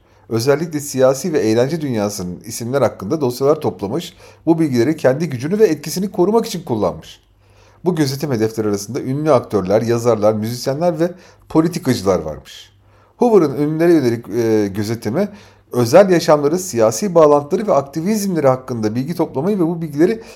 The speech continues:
şantaj amacıyla kullanmayı içeriyormuş. Bu süreçte Hoover'ın kendisine ve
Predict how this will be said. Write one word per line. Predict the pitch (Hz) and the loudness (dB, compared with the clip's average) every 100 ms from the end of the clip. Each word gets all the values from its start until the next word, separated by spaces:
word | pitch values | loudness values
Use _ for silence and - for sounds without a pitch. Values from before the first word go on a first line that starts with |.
| _ | _
şantaj | - - - 139 143 139 165 170 120 - | -10 -8 -4 -4 -4 -4 0 0 -2 -8
amacıyla | 101 92 90 87 110 | -6 -6 -4 -6 -6
kullanmayı | 131 131 143 147 | -2 2 2 0
içeriyormuş. | 147 - 92 82 - - - _ _ _ _ _ | -2 -4 -8 -8 -10 -20 -20 _ _ _ _ _
Bu | 131 | -10
süreçte | - 95 131 - 156 | -6 -4 -4 -2 0
Hoover'ın | 143 127 101 92 | 2 2 0 -2
kendisine | 92 104 110 117 147 | -2 -2 -2 -4 0
ve | 123 | 0